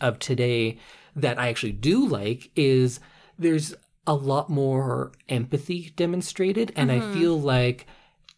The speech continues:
Speaker 1: teenagers today are much more aware of how their actions are affecting others.
Speaker 2: Mm-hmm.
Speaker 1: And I think that's, like, big and grand and a, a generalization,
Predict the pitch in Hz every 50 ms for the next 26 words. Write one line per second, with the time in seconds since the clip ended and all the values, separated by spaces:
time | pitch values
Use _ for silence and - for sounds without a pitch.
0 | _ _ _ _ _ - - - 185 190 196 196 185 175 165 160 156 147 160 160
1 | 151 151 - - - 143 127 127 117 117 117 120 - - 131 120 120 120 123 127
2 | 131 131 - - 156 139 131 127 131 127 135 127 120 117 120 127 113 113 110 110
3 | 110 110 - - 117 110 107 104 104 101 101 101 - - - _ _ _ _ _
4 | _ _ _ - - - - 165 160 170 175 143 147 147 139 - - - 127 117
5 | - - - 135 127 127 - 135 120 113 - - - 110 120 - - 120 113 113
6 | 113 123 - - - - 151 156 214 247 277 294 269 - - - - 220 202 214
7 | 214 208 208 226 208 185 170 160 - 165 127 120 127 151 156 143 143 135 131 131
8 | 131 135 135 139 143 143 147 143 135 139 139 135 123 120 117 117 110 110 110 107
9 | - - - - 147 135 127 143 135 131 131 127 123 117 117 117 113 113 120 127
10 | - 196 196 202 202